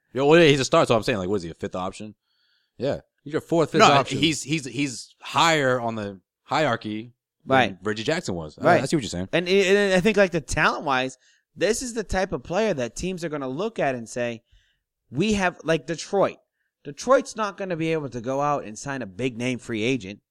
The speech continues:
Speaker 3: right? Neith-, well, hopefully Boston can, but usually Boston is on that same list
Speaker 1: Right.
Speaker 3: where they're not a team that can go out and get, just go throw money at Kevin Durant and say, "Hey, come here 'cause we want you on our team." So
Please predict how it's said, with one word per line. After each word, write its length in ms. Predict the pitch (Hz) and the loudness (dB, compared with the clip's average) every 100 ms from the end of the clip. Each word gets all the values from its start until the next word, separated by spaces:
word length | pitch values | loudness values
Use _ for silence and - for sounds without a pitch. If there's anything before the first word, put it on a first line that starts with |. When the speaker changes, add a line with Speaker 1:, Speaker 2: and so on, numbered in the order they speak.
| _ _ _ _ _ - | _ _ _ _ _ -2
Speaker 3:
right? 260 | 117 165 175 _ _ _ _ | 2 2 0 _ _ _ _
Neith-, 400 | - 156 254 233 _ _ - | -2 4 4 4 _ _ -12
well, 380 | 110 107 131 _ _ | -4 -4 -4 _ _
hopefully 340 | 127 139 190 | -8 -6 -4
Boston 380 | 143 120 123 123 | -2 -2 -4 -10
can, 280 | 90 80 104 _ - | -12 -14 -16 _ -10
but 160 | 123 | -4
usually 560 | 165 254 180 160 165 175 - | 4 6 6 2 0 0 -10
Boston 420 | 117 123 151 190 175 | -4 -2 -2 -2 -2
is 120 | 135 | -2
on 160 | 123 | -2
that 160 | 131 143 | -2 -2
same 260 | 113 113 139 | -2 -2 2
list 300 | 233 160 - | 2 0 -6
Speaker 1:
Right. 220 | 82 76 | -12 -2
Speaker 3:
where 160 | 131 123 | 2 2
they're 260 | 117 139 | 4 2
not 200 | 156 196 | 2 2
a 60 | 240 | 0
team 340 | - 151 143 | 0 0 0
that 140 | 147 147 | -2 -4
can 160 | 151 120 | -4 0
go 200 | 135 139 | 4 6
out 260 | 143 147 | 6 6
and 280 | 127 123 101 | 2 -2 -2
get, 340 | 120 185 185 - _ _ _ | 4 6 6 -2 _ _ _
just 180 | 147 131 | -10 -4
go 320 | 160 156 120 98 - | 0 0 -2 -8 2
throw 220 | 147 175 | 4 6
money 420 | 185 202 208 180 | 4 2 4 4
at 320 | 151 143 _ | 2 0 _
Kevin 300 | - 175 165 | 0 2 2
Durant 320 | 143 151 185 | 0 4 4
and 120 | 165 120 | 2 0
say, 300 | 139 127 113 _ - | 2 2 0 _ -2
"Hey, 240 | 156 147 | 2 2
come 240 | - 160 151 | 2 2 4
here 180 | 143 | 2
'cause 160 | 120 117 | 0 -2
we 80 | 131 | -2
want 220 | 127 123 | 0 0
you 60 | 123 | -2
on 80 | 104 | -4
our 80 | |
team." 340 | 98 170 123 - _ _ _ _ - | -4 -6 -6 -10 _ _ _ _ -10
So 460 | - 147 131 107 | 0 2 2 -2